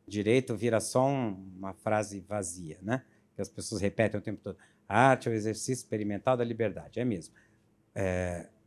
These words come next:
mas pra ele é isso, né? Exercício é trabalho, né? O experimental é tentar, é, é, é, formas, é, que reeduquem a sensibilidade.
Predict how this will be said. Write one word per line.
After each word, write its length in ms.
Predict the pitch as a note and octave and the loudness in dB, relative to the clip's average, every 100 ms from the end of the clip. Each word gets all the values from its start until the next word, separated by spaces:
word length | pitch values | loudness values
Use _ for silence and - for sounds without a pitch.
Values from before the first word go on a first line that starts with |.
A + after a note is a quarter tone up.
| _ _ _ _ _ | _ _ _ _ _
mas 220 | - G2 - | -8 -6 0
pra 200 | G#2 G2+ | 2 4
ele 180 | A#2 | 6
é 60 | C#3 | 4
isso, 280 | F2+ - G#2 | 2 -4 -4
né? 260 | G#2+ A2+ - | -2 -2 -4
Exercício 800 | G2+ G#2+ G2+ - C#3 F#3 G#3+ G3+ | -2 0 0 2 6 6 6 4
é 40 | G3+ | 4
trabalho, 600 | G3+ F3+ F#2+ F#2 E2+ - | 6 4 2 -4 -6 -10
né? 260 | F#2 A2 C3 _ _ - - - | -6 -6 -6 _ _ -18 -18 -4
O 80 | G#2 | -2
experimental 800 | A2 - B2 B2 B2 G#2+ D#3+ G3 | 0 6 8 8 6 8 10 10
é 80 | F#3 | 8
tentar, 580 | F3 C#3+ C3+ D#3 E3 E3 | 6 4 6 6 4 2
é, 480 | B2 B2 A2 G2+ F#2+ - _ _ _ | 0 2 4 2 -2 -8 _ _ _
é, 460 | G#2+ G2 F2+ F2+ E2 _ _ _ _ _ _ _ _ - _ _ _ - | -4 -2 -2 -6 -10 _ _ _ _ _ _ _ _ -20 _ _ _ -12
é, 320 | F#2+ F#2+ F2 - _ _ _ _ _ _ _ _ _ _ | -10 -10 -12 -18 _ _ _ _ _ _ _ _ _ _
formas, 960 | - - - C#3+ F#3+ G3+ G3 F#3+ F#3 - | -12 -6 10 12 12 12 6 2 -2 -4
é, 520 | B2 A2 G2+ G2 F#2 F#2 E2+ _ _ _ _ _ _ _ _ _ | 0 2 2 2 -2 -6 -16 _ _ _ _ _ _ _ _ _
que 140 | B2+ | -2
reeduquem 680 | G#2 D#3 D3 G#2+ G3 G3+ F#3+ | 6 6 6 6 4 6 4
a 40 | |
sensibilidade. 960 | F3 F3+ E3+ D#3 D3+ A#2+ G2 D#2+ - | 4 2 2 0 0 0 -2 -6 -14